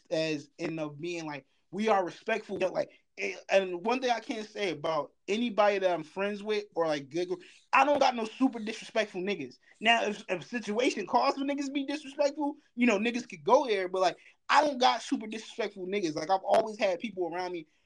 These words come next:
that are, you know, super respectful, got manners, and, like, you feel me? Like,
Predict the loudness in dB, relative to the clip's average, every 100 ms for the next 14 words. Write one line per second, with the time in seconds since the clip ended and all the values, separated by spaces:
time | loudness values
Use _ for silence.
0 | _ 2 2 2 2 0 -2 -2 0 -2
1 | -4 -6 -4 -2 0 -2 0 0 0 -4
2 | -6 2 2 2 -2 -4 -4 -4 -6 -6
3 | -6 -6 -6 _ _ -20 -4 2 2 2
4 | 0 -2